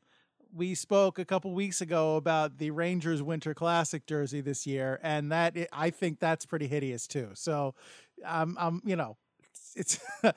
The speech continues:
<laughs> much as I like to slag off on just the Islanders, I have to admit when my team gets it wrong too. So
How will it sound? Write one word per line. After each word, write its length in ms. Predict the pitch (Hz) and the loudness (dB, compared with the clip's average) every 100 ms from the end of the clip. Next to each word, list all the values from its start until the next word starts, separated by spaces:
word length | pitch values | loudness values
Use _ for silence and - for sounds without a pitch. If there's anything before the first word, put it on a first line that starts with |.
| - | 0
<laughs> 140 | - - | -8 6
much 240 | 196 226 | 6 8
as 120 | 214 | 6
I 140 | 202 196 | 6 8
like 260 | 196 196 | 8 6
to 80 | - | 4
slag 420 | 160 202 185 185 | 2 6 8 8
off 280 | 185 175 165 | 8 8 8
on 160 | 170 160 | 6 6
just 300 | 156 180 156 | 8 6 8
the 120 | 185 | 8
Islanders, 580 | 175 170 156 147 135 135 | 10 8 6 2 0 4
I 100 | 156 | 4
have 240 | 151 160 - | 6 4 4
to 120 | 156 | 2
admit 360 | 151 160 151 147 | 6 6 6 4
when 180 | 147 147 | 2 4
my 180 | 151 | 4
team 260 | 147 165 147 | 4 2 4
gets 200 | 151 135 | 4 4
it 40 | |
wrong 320 | 143 143 131 127 | 6 6 6 4
too. 300 | 165 120 107 | 4 4 0
So 300 | - 127 | 0 0